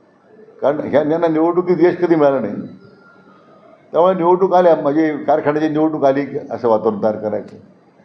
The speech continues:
माझी विधानसभेची निवडणूक आली की असं काहीतरी पिटिशन दाखल करायचं. त्याचा तो एक प्रकारचा धंदा झालेला आहे. खरं म्हणजे माध्यमांनी जे काही लिहिलं आहे ते दाखवलं आहे, विखे पाडणार दणका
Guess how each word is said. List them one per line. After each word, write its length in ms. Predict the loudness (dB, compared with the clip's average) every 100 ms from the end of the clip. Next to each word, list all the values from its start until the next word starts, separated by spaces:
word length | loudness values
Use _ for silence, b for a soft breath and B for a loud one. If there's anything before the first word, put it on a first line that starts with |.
| b b
माझी 240 | -4 0 0
विधानसभेची 580 | 2 0 2 2 2
निवडणूक 320 | 2 0 2 0
आली 180 | 0
की 100 | 0
असं 160 | 0 2
काहीतरी 240 | 2 0
पिटिशन 380 | -2 -2 -2 -2
दाखल 220 | -2 -2
करायचं. 420 | -2 -2 -4 -8 -18 -20 _ _ _ _ _ _
त्याचा 200 | -8 -6
तो 140 | -2 -2
एक 60 |
प्रकारचा 340 | -2 -4 -2 -2
धंदा 280 | -2 2 2
झालेला 300 | 0 -4 -10
आहे. 140 | -14 -20 _ _ _ _ _ _ _ _ -4
खरं 120 | -2
म्हणजे 400 | 0 2 2 0 -2 0
माध्यमांनी 560 | 0 0 0 0 0
जे 140 | 0 0
काही 220 | 0 -2
लिहिलं 240 | 0 0
आहे 240 | 0 -2 -10 -16 -20 _ _ -6
ते 40 |
दाखवलं 380 | 0 2 2 0
आहे, 120 | 0
विखे 300 | -2 -4 0
पाडणार 300 | 2 2 0
दणका 600 | 0 -2 0 -2 -2 -6